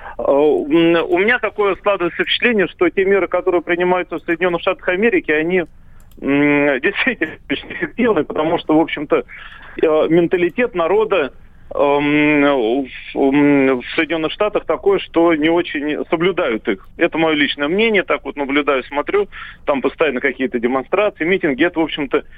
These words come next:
не очень эффективно. Это в, в какой-то мере объясняет и такое распространение.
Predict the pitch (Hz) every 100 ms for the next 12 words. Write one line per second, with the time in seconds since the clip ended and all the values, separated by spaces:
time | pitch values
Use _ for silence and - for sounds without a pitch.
0 | - - - 147 165 170 170 147 160 -
1 | 202 147 156 151 147 135 123 117 - -
2 | - 92 - 160 131 175 160 185 175 170
3 | 151 156 165 170 135 139 - 151 147 131
4 | - - 139 147 156 151